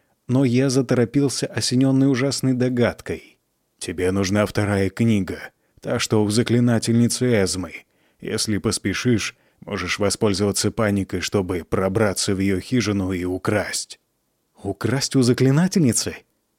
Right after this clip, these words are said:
Ты рехнулся?" "Нет, и ты это знаешь. Сколько дней я был без сознания?" "Два". Тор отвел взгляд.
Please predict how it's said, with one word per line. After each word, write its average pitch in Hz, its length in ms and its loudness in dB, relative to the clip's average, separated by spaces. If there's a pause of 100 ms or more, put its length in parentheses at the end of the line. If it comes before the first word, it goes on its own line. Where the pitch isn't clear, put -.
(160)
Ты 170 140 4
рехнулся?" 160 760 2 (540)
"Нет, 98 640 -6 (320)
и 147 160 -4
ты 123 140 0
это 107 320 2
знаешь. 104 640 0 (320)
Сколько - 540 -2
дней 117 280 4
я 92 140 0
был 107 180 2
без 101 200 2
сознания?" 104 800 0 (680)
"Два". 117 540 0 (720)
Тор 113 200 4
отвел 110 340 4
взгляд. 107 640 -4